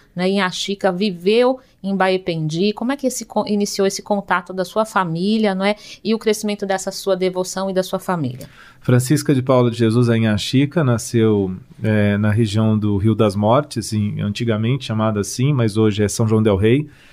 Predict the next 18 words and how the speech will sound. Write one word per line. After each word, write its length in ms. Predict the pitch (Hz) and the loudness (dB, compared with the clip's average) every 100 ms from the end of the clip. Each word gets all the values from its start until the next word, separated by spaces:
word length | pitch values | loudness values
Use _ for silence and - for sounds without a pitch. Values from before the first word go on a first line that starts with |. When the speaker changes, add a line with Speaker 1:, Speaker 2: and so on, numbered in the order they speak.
| - - - | -20 -14 -2
Speaker 2:
Depois, 340 | 110 120 113 | 0 2 2
ainda 200 | 120 117 | 2 0
criança, 440 | 117 110 113 107 113 | 0 0 0 0 0
ela 140 | 104 | 0
se 140 | - | 0
mudou 200 | 113 107 | 0 0
pra 160 | 107 110 | 0 0
Baependi 520 | 107 104 107 101 107 | 2 2 2 2 2
com 120 | 107 | 2
a 80 | 107 | 2
mãe. 320 | 101 107 147 151 - - - _ 110 | 4 4 2 -2 -12 -20 -20 _ -2
A 100 | 107 | 0
mãe, 800 | 107 113 120 113 104 98 95 - | 2 4 4 2 2 2 0 0
é, 260 | 107 101 | 2 2
foi 200 | 95 117 | 2 2
uma 100 | 113 | 2
mulher 380 | 110 107 110 104 | 4 4 4 2
escravizada. 920 | 101 - 107 95 87 98 117 135 147 | -2 -2 -2 0 0 2 2 0 -2